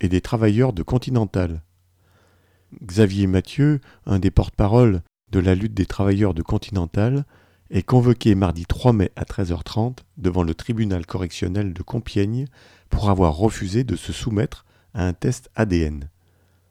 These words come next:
En effet, suite à la condamnation à une amende des six travailleurs de Continental, en conclusion des poursuites que le gouvernement avait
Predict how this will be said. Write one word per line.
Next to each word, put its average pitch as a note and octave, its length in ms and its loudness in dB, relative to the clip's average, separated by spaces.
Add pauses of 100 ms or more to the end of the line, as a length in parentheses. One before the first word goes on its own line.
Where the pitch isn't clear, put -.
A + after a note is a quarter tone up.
(440)
En F2+ 140 -2
effet, C3+ 380 0 (640)
suite - 340 -8
à A2 60 2
la G#2 100 4
condamnation C#3 800 0
à G#2+ 100 -2
une G#2+ 160 2
amende G#2+ 520 0
des F2 160 -2
six - 220 -6
travailleurs G#2+ 580 0
de F#2 80 -2
Continental, G#2 880 -4 (540)
en G#2+ 160 0
conclusion A2+ 680 0
des F#2+ 160 0
poursuites - 600 -4
que G2+ 100 -4
le F2 100 -2
gouvernement G2 720 0 (180)
avait F2 360 -4